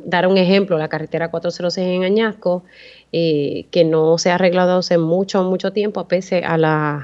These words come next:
gestiones que han, han hecho los alcaldes, en este caso de Añasco y Las Marías, para que se arregle esta carretera. Y si ustedes no han tenido la oportunidad, los invito a entrar a la página del Centro de Periodismo Investigativo, periodismo investigativo punto com.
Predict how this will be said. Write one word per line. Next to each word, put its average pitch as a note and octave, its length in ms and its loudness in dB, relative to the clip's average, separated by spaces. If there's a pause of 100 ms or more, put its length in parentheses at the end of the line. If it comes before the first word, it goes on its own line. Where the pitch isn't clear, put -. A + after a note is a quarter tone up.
(140)
gestiones E3+ 440 0
que F3 140 -2
han, F3 180 2
han E3+ 160 0
hecho F3+ 300 0
los F3 100 -4
alcaldes, E3+ 720 -2
en D#3+ 140 -4
este E3+ 180 -4
caso F3 300 -6
de F3+ 80 -2
Añasco E3+ 500 -2
y F3+ 100 -4
Las D#3 200 -4
Marías, D#3+ 400 0
para D#3 240 -4
que D#3+ 120 0
se D#3 120 -4
arregle E3 400 2 (560)
esta F3+ 340 0
carretera. F3+ 760 -2
Y F3 200 -6
si F3+ 140 -10
ustedes F3+ 260 0
no G#3 140 2
han G#3+ 100 -2
tenido G#3+ 220 -2
la G#3+ 80 0
oportunidad, G#3+ 640 0
los F#3+ 120 0
invito F3+ 520 -2 (440)
a F#3 80 2
entrar E3+ 480 0
a F#3+ 420 0
la F#3 180 -4
página F3+ 420 -4
del E3 120 0
Centro E3 360 -4
de F#3 100 -2
Periodismo F#3 760 -2
Investigativo, F#3 1000 0 (160)
periodismo F3 800 4
investigativo F3 720 0
punto F3+ 340 -2
com. D3+ 260 2